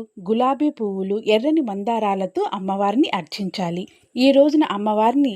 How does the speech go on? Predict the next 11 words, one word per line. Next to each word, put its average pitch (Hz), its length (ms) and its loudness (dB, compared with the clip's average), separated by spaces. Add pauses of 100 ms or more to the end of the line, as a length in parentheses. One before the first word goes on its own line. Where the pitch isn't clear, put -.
లలితా 226 380 0
త్రిశతి, 208 540 -4 (360)
లలితా 240 360 2
అష్టోత్తరం, 208 640 -2 (340)
లలితా 302 360 4
సహస్రనామాలతో 208 1160 -2
అమ్మవారిని 202 600 0 (100)
పూజించాలి. 180 720 -6 (180)
లేదంటే 208 460 2 (180)
ఓం 247 260 2
శ్రీ 285 220 -2